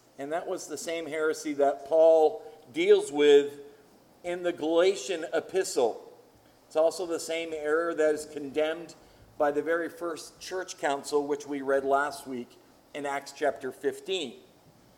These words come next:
And as we saw earlier in this chapter, Paul condemns worldly philosophy, which he also exposes earlier in,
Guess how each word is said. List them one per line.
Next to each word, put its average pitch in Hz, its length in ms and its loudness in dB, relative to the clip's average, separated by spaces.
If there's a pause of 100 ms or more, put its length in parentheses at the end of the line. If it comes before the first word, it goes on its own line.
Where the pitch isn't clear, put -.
(500)
And 131 200 -6
as 143 260 -2
we 131 140 -10
saw 143 340 4
earlier 170 540 8
in 151 200 -6
this 139 160 -8
chapter, 156 520 -2
Paul 160 320 0
condemns 151 500 -4
worldly 151 480 -2
philosophy, 180 960 -2 (640)
which 143 240 -10
he 156 140 0
also 156 340 4
exposes 131 800 -2
earlier 131 500 0
in, 139 160 -8